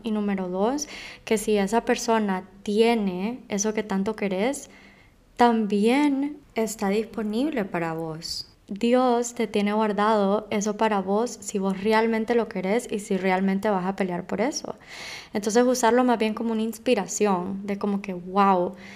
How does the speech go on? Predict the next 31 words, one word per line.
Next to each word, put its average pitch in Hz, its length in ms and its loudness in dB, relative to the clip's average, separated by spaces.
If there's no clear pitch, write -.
si - 380 -4
ella 214 580 6
puede 208 280 8
tener 208 540 0
esto, 294 580 2
yo 202 540 4
también 208 300 2
soy 226 140 4
capaz, 240 480 2
o - 20 -16
sea, 208 220 -2
yo 196 180 2
porque 233 240 -4
no 226 80 -4
soy 240 160 -2
capaz 240 420 2
y 220 80 0
voy 196 220 2
a 208 80 4
ser 214 160 -2
capaz 226 480 2
a 202 80 0
mi 208 240 4
manera 220 640 2
y 226 160 4
voy 202 200 4
a 208 80 6
usar 208 240 -2
mis 254 340 2
talentos 202 800 2
y 208 300 0